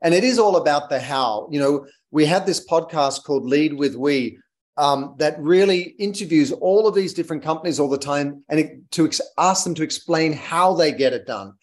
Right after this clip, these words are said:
It's all in the how, because you don't want it to appear like greenwashing or cause washing,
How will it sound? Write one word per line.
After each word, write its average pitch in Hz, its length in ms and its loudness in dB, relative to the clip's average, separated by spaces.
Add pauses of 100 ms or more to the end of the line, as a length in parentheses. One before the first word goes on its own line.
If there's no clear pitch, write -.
(120)
It's 147 180 -4
all 185 300 4
in 180 100 0
the 151 80 0
how, 135 300 0
because 135 320 -6
you 151 100 -4
don't 208 240 2
want 190 140 2
it 156 100 2 (300)
to 160 100 2
appear 156 300 2
like 135 240 2
greenwashing 156 680 -2
or 123 160 -6
cause 156 340 2
washing, 139 540 -4